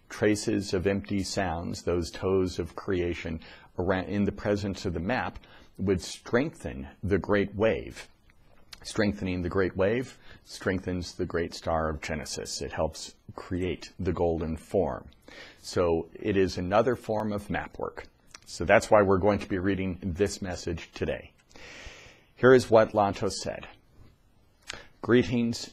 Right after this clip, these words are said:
dear ones. Great, great, beautiful progress. Progress is in full motion in this year of action.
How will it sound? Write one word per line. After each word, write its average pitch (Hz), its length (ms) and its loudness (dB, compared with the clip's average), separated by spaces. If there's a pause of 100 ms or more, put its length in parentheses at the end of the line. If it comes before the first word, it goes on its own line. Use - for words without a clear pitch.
dear 98 260 4
ones. 82 520 -4 (1500)
Great, 127 460 6 (480)
great, 104 420 0 (140)
beautiful 104 420 -2
progress. - 760 -6 (680)
Progress 120 560 4
is 98 200 0
in 92 140 0
full 120 300 4
motion 90 420 -2
in 85 140 -4
this 101 260 0
year 98 240 2
of 82 100 0
action. - 440 -8